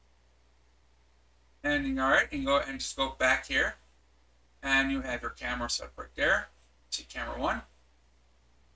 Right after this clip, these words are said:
You can go back to the main page again here. It should come up.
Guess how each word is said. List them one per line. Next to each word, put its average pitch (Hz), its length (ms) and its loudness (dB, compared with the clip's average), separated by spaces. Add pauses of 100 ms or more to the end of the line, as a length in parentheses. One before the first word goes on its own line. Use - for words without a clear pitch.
(1040)
You 285 80 -4
can 277 80 -2
go 262 80 2
back 262 140 -2
to 277 80 -10
the 262 80 -6
main 269 240 0
page 139 360 -2
again 156 360 0
here. 202 360 -2
It - 160 -6
should 135 180 -4 (120)
come 135 140 -4
up. - 240 -2